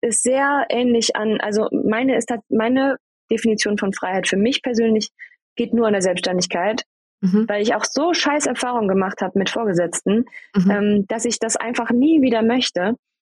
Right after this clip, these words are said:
Speaker 2: Mhm.
Speaker 1: Mm, und das ist auch völlig cool, aber das hat der, also es, es kostet wahnsinnig viel.
Speaker 2: Mhm.
Speaker 1: diese Freiheit zu bekommen. Es ist halt wirklich so, dass ich sehr, sehr krank viel gearbeitet habe in, äh, den letzten zehn Jahren,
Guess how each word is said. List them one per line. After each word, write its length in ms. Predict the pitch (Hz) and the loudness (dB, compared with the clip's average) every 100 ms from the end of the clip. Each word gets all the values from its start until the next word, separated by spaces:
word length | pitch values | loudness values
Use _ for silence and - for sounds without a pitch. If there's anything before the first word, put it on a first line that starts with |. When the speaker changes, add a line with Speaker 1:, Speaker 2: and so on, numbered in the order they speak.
| _ | _
Speaker 2:
Mhm. 180 | 190 202 | 2 4
Speaker 1:
Mm, 280 | 226 226 226 _ - - _ _ | 4 2 0 _ -18 -18 _ _
und 160 | 226 233 | -4 -2
das 120 | 233 | 0
ist 120 | 240 | 2
auch 160 | 226 220 | 0 -2
völlig 320 | - 294 302 - | -2 0 0 0
cool, 160 | 285 | 0
aber 180 | - 208 | 0 0
das 220 | 214 214 | -2 0
hat 300 | 262 302 - - _ _ _ _ - _ _ _ | -2 -2 -4 -4 _ _ _ _ -20 _ _ _
der, 220 | 240 226 - _ | 0 0 -2 _
also 460 | - 214 208 202 196 - | -2 0 2 0 -2 -4
es, 180 | 214 - - _ | -4 -4 -8 _
es 200 | - - | -6 -4
kostet 500 | - 330 349 - 190 | -2 -2 -2 -2 -2
wahnsinnig 460 | 208 220 208 208 - | 0 2 2 2 2
viel. 400 | 269 247 170 170 - _ _ - | 2 2 2 -2 -8 _ _ 0
Speaker 2:
Mhm. 100 | 190 | 4
Speaker 1:
diese 180 | 190 196 | 4 2
Freiheit 440 | 190 220 214 196 | 0 -2 0 0
zu 100 | 190 | 0
bekommen. 500 | 196 202 294 294 170 - | -2 0 0 2 2 0
Es 160 | 202 | -2
ist 140 | 247 240 | 0 0
halt 220 | 208 - | -2 0
wirklich 420 | 202 277 302 285 | 2 2 0 0
so, 100 | 277 | 0
dass 200 | 262 254 | -2 0
ich 240 | 240 - - _ | -2 -2 -6 _
sehr, 500 | 185 196 233 277 - | 0 2 2 0 0
sehr 360 | - 208 233 240 - | 0 2 2 -2 -4
krank 320 | - 220 254 | -2 0 0
viel 220 | - 247 | 0 0
gearbeitet 560 | 240 240 233 208 196 175 | 2 0 0 0 0 0
habe 160 | 175 170 - | -2 -4 -8
in, 360 | 185 185 180 - | -2 2 2 2
äh, 260 | 175 175 170 | 0 0 0
den 120 | 185 | 0
letzten 340 | 175 175 185 | 0 0 -2
zehn 200 | 175 180 | 0 2
Jahren, 360 | 170 165 185 | 2 2 0